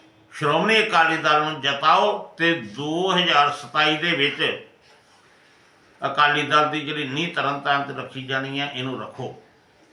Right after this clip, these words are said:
ਤਾਂ ਹੀ ਜੇ ਬਾਦਲ ਹੈ ਤੇ ਆਪਾਂ ਬੱਚੇ ਹਾਂ, ਤਾਂ ਹੀ ਸ-,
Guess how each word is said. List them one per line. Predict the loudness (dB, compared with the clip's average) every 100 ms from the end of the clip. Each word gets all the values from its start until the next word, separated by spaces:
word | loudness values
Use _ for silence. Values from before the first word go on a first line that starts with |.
| _ _ _ _ _ _ _ _ _ _ 2
ਤਾਂ | 6 6
ਹੀ | 4 0 -4 -12 -12
ਜੇ | 0 0
ਬਾਦਲ | 2 4 4 4 4
ਹੈ | 4
ਤੇ | 4
ਆਪਾਂ | 0 2 2 4 4
ਬੱਚੇ | 2 -2 0
ਹਾਂ, | 0
ਤਾਂ | 2 2 2
ਹੀ | 0
ਸ-, | -10